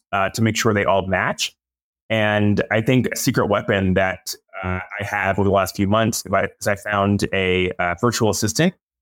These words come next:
from a company called Athena that works with full time. And she essentially is part researcher, part B D R, uh, part marketing coordinator,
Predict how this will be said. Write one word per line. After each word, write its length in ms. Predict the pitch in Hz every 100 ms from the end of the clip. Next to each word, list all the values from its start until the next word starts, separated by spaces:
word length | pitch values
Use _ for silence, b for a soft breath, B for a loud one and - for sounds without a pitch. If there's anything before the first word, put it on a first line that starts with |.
| _
from 220 | 113 104
a 60 | 95
company 360 | 107 98 104
called 240 | 90 101 92
Athena 400 | - 101 117 127
that 120 | -
works 220 | 101 -
with 160 | 101 -
full 180 | 104
time. 560 | 98 92 98 165 220 226 _ _ _ -
And 140 | 117
she 140 | 113 147
essentially 640 | 143 131 127 120 110 92
is 240 | 98 95 -
part 300 | - 117 110
researcher, 580 | 117 110 113 110 110
part 440 | - 107 104 - -
B 80 | 107
D 160 | 104
R, 460 | 101 95 95 95 - _ _ -
uh, 200 | 90 90
part 260 | - 120 104
marketing 400 | 104 104 110 110
coordinator, 880 | 107 - 101 98 95 95 95 -